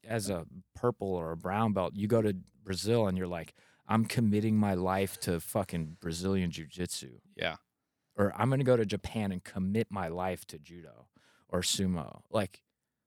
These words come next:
Speaker 2: Starting square one out there.
Speaker 1: yeah, I mean, they're gonna look
Speaker 2: Yeah.
Speaker 1: at you like,
Speaker 2: Really?
Speaker 1: "What are you doing?"
Speaker 2: Yeah.
Speaker 1: "White dude?"
Speaker 2: Yeah.
Speaker 1: <laughs> Like, this is a job to
Speaker 2: <laughs> Yeah,
Speaker 1: us.
Speaker 2: right.
Speaker 1: Like, that was one of the,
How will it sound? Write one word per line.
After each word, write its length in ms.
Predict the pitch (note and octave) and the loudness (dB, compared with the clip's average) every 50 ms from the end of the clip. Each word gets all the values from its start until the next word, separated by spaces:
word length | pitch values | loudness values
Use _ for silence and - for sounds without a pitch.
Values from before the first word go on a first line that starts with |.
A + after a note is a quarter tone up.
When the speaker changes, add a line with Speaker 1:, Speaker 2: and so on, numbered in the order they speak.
| _ _ _ _ _ _ _ _ _ _ _ _ _ _ _ _ | _ _ _ _ _ _ _ _ _ _ _ _ _ _ _ _
Speaker 2:
Starting 360 | - - F2+ F2 D#2 D#2+ F2+ F#2+ | -12 -8 -6 -6 -6 -8 -12 -16
square 340 | - - - - F#2+ F2+ F2 | -20 -14 -8 -4 -4 -4 -2
one 240 | F2 F2 E2+ D#2 D#2 | -4 -6 -6 -8 -10
out 160 | D2+ - - | -12 -12 -14
there. 160 | - D2+ D2+ E2 G2+ | -16 -18 -18 -10 -2
Speaker 1:
yeah, 280 | D3 D#3 C#3 A#2+ A2 | 0 2 2 4 4
I 40 | A2 | 4
mean, 120 | A2+ A2+ | 4 6
they're 120 | A2+ C3+ C#3 | 6 6 6
gonna 140 | C#3+ C3+ B2 | 6 6 6
look 140 | C3 A2+ | 6 6
Speaker 2:
Yeah. 60 | B2+ A#2+ | 6 4
Speaker 1:
at 120 | G#2+ - | 4 4
you 80 | A2 G#2+ | 4 4
like, 220 | G2+ F#2 F2 - - _ _ _ _ _ _ _ _ _ _ _ _ _ _ _ _ _ _ _ - - | 4 2 2 -2 -8 _ _ _ _ _ _ _ _ _ _ _ _ _ _ _ _ _ _ _ -20 -20
Speaker 2:
Really? 280 | F2 E2 E2+ F2+ F#2 _ _ - | -20 -20 -20 -20 -20 _ _ -6
Speaker 1:
"What 120 | G2 G#2+ | -4 -4
are 40 | B2 | -2
you 80 | C3+ | -2
doing?" 340 | C#3 D3+ D#3 D#3+ D#3 D3+ D#3 B2 | 0 2 2 2 2 0 -2 -2
Speaker 2:
Yeah. 260 | A#2 G#2 F2 D#2+ - - _ _ _ _ _ _ _ _ _ _ - | -4 -4 -4 -6 -10 -16 _ _ _ _ _ _ _ _ _ _ -4
Speaker 1:
"White 260 | G#2+ A#2+ B2+ C3+ - | 0 2 2 2 2
dude?" 240 | C3 D3 C#3+ D3 - - - - | 2 0 0 0 -2 -8 -6 -2
Speaker 2:
Yeah. 220 | A#2+ C3 C#3 - | 2 4 6 8
Speaker 1:
<laughs> 380 | G3+ F3+ - C#4 D4 - C4 - - - C4 - - G#4+ - - | 8 10 10 8 10 10 8 6 6 4 0 0 0 -2 -2 0
Like, 220 | - A#2 A2+ G#2+ F#2+ | 0 0 0 2 2
this 180 | A#2 C#3+ C#3 | 2 2 2
is 140 | D#3+ D#3 D3+ | 4 4 4
a 80 | D3+ B2 | 4 4
job 380 | A2 B2+ C3+ C3+ C#3+ C#3 B2+ | 6 6 6 8 6 6 4
to 100 | G#3+ A#2 | 2 0
Speaker 2:
<laughs> 40 | F2+ | 0
Yeah, 80 | F2 F#2 | -2 -4
Speaker 1:
us. 200 | E2 C#2+ F#2 A2+ | -6 -6 -2 2
Speaker 2:
right. 320 | A#2+ A#2 F#2+ D#2 - B2 | 4 4 4 2 0 0
Speaker 1:
Like, 220 | C3+ C3+ A#2+ G2+ A#2 | -2 -2 0 0 2
that 160 | D3 D#3+ D#3+ | 2 4 4
was 160 | E3+ D#3 D3 | 2 0 0
one 180 | C3+ C#3+ C#3+ C#3 | 0 0 2 2
of 160 | C3+ B2 G#2+ | 0 0 0
the, 400 | A2+ A2+ G#2 F#2+ E2 B1+ C2 C2+ | 0 0 0 0 -2 -4 -6 -10